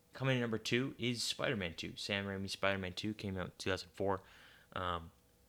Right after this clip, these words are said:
a lot of people think this is the, the best one. Um, I think you can make the case that certain scenes are the best. Um, but I don't. I, I, I think, I think that the first movie,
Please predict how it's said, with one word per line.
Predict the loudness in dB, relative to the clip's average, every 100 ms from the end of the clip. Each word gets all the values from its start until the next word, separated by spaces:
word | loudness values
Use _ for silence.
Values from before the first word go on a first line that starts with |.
| _ _ _ _ _ -20 -8
a | -2
lot | 0
of | 0
people | 0
think | 2 4
this | 4 2
is | 0
the, | -2 -6 -6
the | -6
best | 4 6 6 2
one. | 0 -2 -10 -20 -20 -18 -6
Um, | -2 0 -2 -4 -10 _ _ -20 _ _ -20 _ -20 _ -2
I | -2
think | 0 2 2 0 -12 _ -20 _ _ _ -20 -20 -20 -20 -20 -12
you | -4 0
can | 4
make | 2
the | 0
case | -4 -2 -2 -4
that | -6
certain | -4 -4 -6
scenes | -6 -2 -2 -4
are |
the | -6
best. | -4 -4 -4 -10 -18 _ _ _ _ _ _ _ _ _ _ -20 -6
Um, | -2 0 -2 -2
but | -2
I | -2
don't. | -2 -2
I, | -4 -4
I, | -4 -4
I |
think, | -6 -6 -6
I | -10
think | -6 -6 -6
that | -12 -6
the | -8
first | 2 2 4 0
movie, | -2 -2 -4